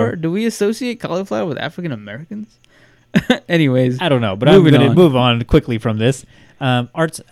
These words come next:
Speaker 1: Hispanic, by the way, so <laughs>
Speaker 2: I'm
Speaker 1: anyway.
Speaker 2: off the hook.
Speaker 1: Yeah. You can't be racist if you're Hispanic. Um, anyways, number eleven on the list, um, of victims was September second of nineteen nineteen.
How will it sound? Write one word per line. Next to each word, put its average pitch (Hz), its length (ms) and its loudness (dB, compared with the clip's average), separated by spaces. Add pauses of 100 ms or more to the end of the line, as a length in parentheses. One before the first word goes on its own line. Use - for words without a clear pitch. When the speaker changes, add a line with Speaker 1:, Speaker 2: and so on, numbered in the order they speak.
(380)
Speaker 1:
Hispanic, 113 520 -6
by 92 120 -12
the 90 80 -10
way, 92 180 -8
so 104 260 -4 (120)
<laughs> - 600 0
Speaker 2:
I'm 131 180 -8 (500)
Speaker 1:
anyway. 190 280 2
Speaker 2:
off - 60 -2
the 151 100 2
hook. 131 380 2 (120)
Speaker 1:
Yeah. 117 340 0 (420)
You 160 80 -12
can't 156 220 2
be 143 100 2
racist 120 400 -4
if 101 120 -16
you're 104 80 -10
Hispanic. 98 440 -14 (320)
Um, 151 400 2
anyways, 135 420 0
number 202 240 0
eleven 120 640 2
on 107 300 -8
the 104 100 -6
list, 101 540 -8
um, 101 320 -10
of 104 80 -12
victims 104 480 -10
was 101 100 -12
September 165 380 -4
second 139 320 -6
of 113 100 -4
nineteen 131 340 -6
nineteen. 110 520 -8